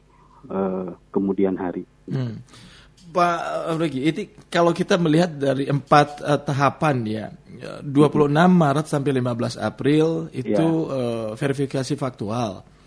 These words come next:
Speaker 1: Ya.
Speaker 2: Kemudian yang kedua, coklit ya, pencocokan,
Speaker 1: Ya.
Speaker 2: eh, dan penelitian.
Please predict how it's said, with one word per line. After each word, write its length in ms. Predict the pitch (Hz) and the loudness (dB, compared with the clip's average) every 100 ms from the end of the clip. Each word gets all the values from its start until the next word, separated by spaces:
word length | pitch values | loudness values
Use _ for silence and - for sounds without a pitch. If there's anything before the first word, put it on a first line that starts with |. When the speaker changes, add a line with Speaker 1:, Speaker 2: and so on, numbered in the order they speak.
| - - | -20 -4
Speaker 1:
Ya. 240 | 104 104 98 | 2 2 2
Speaker 2:
Kemudian 400 | - 147 147 151 | 0 2 2 2
yang 120 | 143 | 0
kedua, 360 | 143 123 139 156 - _ - | -2 0 0 0 -4 _ -6
coklit 420 | - 143 160 151 151 | 0 0 2 0 0
ya, 160 | 107 120 | -4 -6
pencocokan, 800 | _ 143 131 139 - 131 151 151 | _ -4 0 0 0 -2 2 2
Speaker 1:
Ya. 160 | 143 | 2
Speaker 2:
eh, 260 | 139 120 120 | -2 -6 -2
dan 220 | 127 123 | 0 0
penelitian. 800 | 135 131 123 120 131 110 101 92 | -2 0 0 0 -2 -4 -6 -12